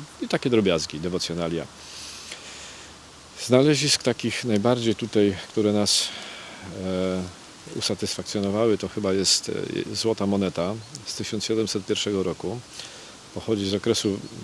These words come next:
prawdopodobnie wojen szwedzkich. No, najbliżej ci Szwedzi byli tutaj gdzieś pod Kielcami, ale kto wie, czy się nie zapędzili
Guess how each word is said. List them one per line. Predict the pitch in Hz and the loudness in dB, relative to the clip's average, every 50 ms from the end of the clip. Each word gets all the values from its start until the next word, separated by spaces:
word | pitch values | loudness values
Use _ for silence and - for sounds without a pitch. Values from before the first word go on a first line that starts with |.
| - - | -8 -2
prawdopodobnie | - 107 110 120 123 104 - 117 117 104 101 104 98 | 0 0 2 4 2 4 6 6 4 6 4 2 2
wojen | 90 101 113 110 101 98 | 4 4 4 4 4 2
szwedzkich. | 90 - - - 92 - - - - 95 - - - - - - - 98 - - - - - - - - - - - - - - - - - | 0 -2 -2 -2 -2 -2 -2 -2 -2 -4 -4 -6 -8 -12 -16 -14 -14 -14 -14 -16 -16 -16 -16 -16 -16 -16 -18 -18 -20 -20 -20 -20 -20 -12 -6
No, | 107 107 110 | -2 2 4
najbliżej | 110 110 104 107 131 143 143 147 123 | 4 4 4 4 4 4 6 4 2
ci | - - | 2 0
Szwedzi | - - 135 127 113 117 | 0 0 0 0 0 2
byli | 113 117 113 107 | 2 2 2 2
tutaj | 110 107 - 117 | 2 2 2 2
gdzieś | 104 104 - | 2 2 0
pod | - - 107 - | 0 -2 -2 2
Kielcami, | - 113 104 - - 123 107 87 78 80 | 2 4 4 4 4 2 2 0 0 -2
ale | 85 85 95 95 | -2 -2 -2 -4
kto | - - 101 90 | -4 -4 0 2
wie, | 110 110 | 2 2
czy | - 117 | 2 0
się | 113 - 104 | -2 -2 -2
nie | 101 95 | 0 0
zapędzili | 95 95 - - 98 90 90 92 90 95 98 | 0 0 0 0 -2 0 0 0 0 0 0